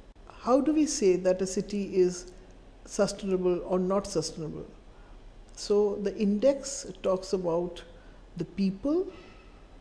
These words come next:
the planet, and the profit. So in the people, we find that the education, health, demographics, econo-,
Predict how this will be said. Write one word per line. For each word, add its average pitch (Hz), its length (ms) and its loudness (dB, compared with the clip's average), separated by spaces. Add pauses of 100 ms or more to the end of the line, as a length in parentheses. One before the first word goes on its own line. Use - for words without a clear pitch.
(760)
the 170 80 -4
planet, 190 760 0 (300)
and 180 160 -2
the 233 80 0
profit. - 580 -4 (1160)
So - 180 -2
in 247 300 0
the 339 100 0
people, 226 640 2 (340)
we 196 220 0
find 196 640 0
that 180 300 0 (680)
the - 180 -4
education, 190 1000 0
health, 185 800 4 (160)
demographics, 180 960 0 (220)
econo-, 196 340 -2